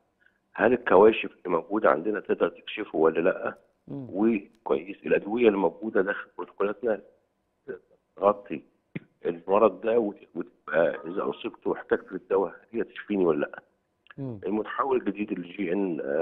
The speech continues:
Speaker 1: وان اللي موجود دلوقتي واللي ظهر في العالم، كويس؟ وإحنا ك-، زي ما حضرتك قلت، إحنا كان في شفافية جدا إن إحنا قلنا مفيش، وقت ما كان فيه، لأ فيه.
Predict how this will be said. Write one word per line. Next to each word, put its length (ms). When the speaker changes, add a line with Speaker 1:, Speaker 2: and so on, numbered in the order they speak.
Speaker 1:
وان 320
اللي 120
موجود 400
دلوقتي 400
واللي 180
ظهر 220
في 120
العالم، 480
كويس؟ 340
وإحنا 320
ك-، 320
زي 60
ما 120
حضرتك 240
قلت، 380
إحنا 140
كان 160
في 120
شفافية 460
جدا 360
إن 60
إحنا 140
قلنا 300
مفيش، 560
وقت 340
ما 100
كان 160
فيه، 280
لأ 160
فيه. 220